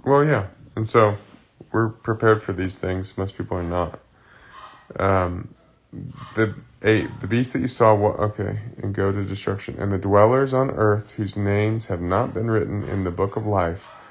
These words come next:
from the foundation of the world will marvel to see the beast, because it was and is not and is to come. This calls for a mind with wisdom. The seven heads are seven mountains." So Rome is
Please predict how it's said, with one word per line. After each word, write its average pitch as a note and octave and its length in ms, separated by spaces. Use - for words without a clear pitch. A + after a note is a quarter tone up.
from F#2+ 200
the F2 80
foundation F#2 640
of A#2+ 60
the A#2+ 60
world F#2+ 300
will F2 140
marvel F#2+ 540
to - 120
see A2 180
the G#2 100
beast, F#2 420
because F#2+ 360
it E2 140
was A#2+ 800
and F#2 200
is A#2 360
not F2 400
and F2 160
is F2 180
to F#2 120
come. E2+ 420
This - 160
calls G#2+ 360
for - 140
a F#2+ 60
mind G2+ 440
with G#2+ 140
wisdom. G2 640
The - 100
seven G#2 380
heads G#2+ 460
are - 160
seven A2 420
mountains." A#2+ 480
So D3+ 280
Rome F#3 840
is C3 680